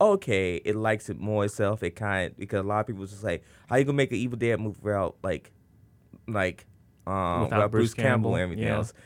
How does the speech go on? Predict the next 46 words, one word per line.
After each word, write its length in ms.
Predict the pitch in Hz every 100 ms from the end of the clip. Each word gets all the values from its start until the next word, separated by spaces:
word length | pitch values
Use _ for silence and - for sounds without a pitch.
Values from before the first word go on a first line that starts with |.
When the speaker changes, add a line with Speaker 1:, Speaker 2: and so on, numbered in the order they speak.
| -
Speaker 2:
He 60 | 170
Speaker 1:
And 100 | 117
Speaker 2:
pretty 160 | 147 131
much 260 | 120 110
carries 360 | - 107 107 107
that, 220 | 110 101
those 100 | -
Speaker 1:
Mm-hmm. 120 | 120 107
Speaker 2:
movies. 200 | 107 180
Speaker 1:
Yeah, 100 | 104
he 160 | 123
carried 320 | 117 147 143
that 180 | 117 98
movie. 220 | 131 131
So, 220 | 107 110 -
so 180 | - 117
how 220 | 113 131
does 240 | 120 117 107
it 80 | -
all 240 | 110 90 - _ -
think 180 | 127 175
about? 360 | 104 90 87 -
But 100 | 101
it's 100 | 92
just 160 | 98
kinda 220 | - 117
like 160 | 117 107
a 40 |
retelling. 580 | 95 87 - 107 90 82
It's 80 | 87
kinda 180 | 104 101
like 200 | 104 98
a, 160 | 87 - - - _ _ _ _ _ - _ _ _ _ _ 117
a 60 | 123
reimagine, 840 | 110 120 120 110 110 113 113 131
not 180 | 170 175
a 40 | 113
reimagining, 680 | 107 101 113 113 107 101
but 140 | 95 98
it's 80 |
just 140 | 98 -
kinda 160 | 117
like 180 | 110 104
a, 380 | 98 85 90 - _ _ _ _ _ _ _ _ -
a 120 | 123
different, 500 | 104 135 131 120 104